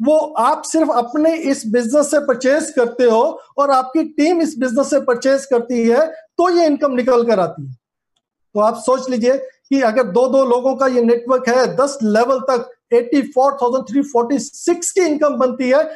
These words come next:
सिर्फ, सिर्फ repurchase की वजह से, दो ढाई हजार रुपए की repurchase की वजह से ये income बनती है।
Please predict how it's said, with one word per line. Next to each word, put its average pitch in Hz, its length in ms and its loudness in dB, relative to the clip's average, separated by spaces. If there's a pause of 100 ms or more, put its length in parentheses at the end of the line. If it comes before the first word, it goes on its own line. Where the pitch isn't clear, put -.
(160)
सिर्फ, 370 420 -2
सिर्फ 330 280 -2
repurchase 269 560 0
की 277 120 0
वजह 240 200 2
से, 226 200 0
दो 269 320 2
ढाई 247 340 0 (380)
हजार 214 340 2
रुपए 254 200 -2
की 262 140 0
repurchase 247 500 0
की 262 100 -6
वजह 233 220 0
से 233 140 -4
ये 233 140 2
income 233 300 2
बनती 208 260 -2
है। 185 140 2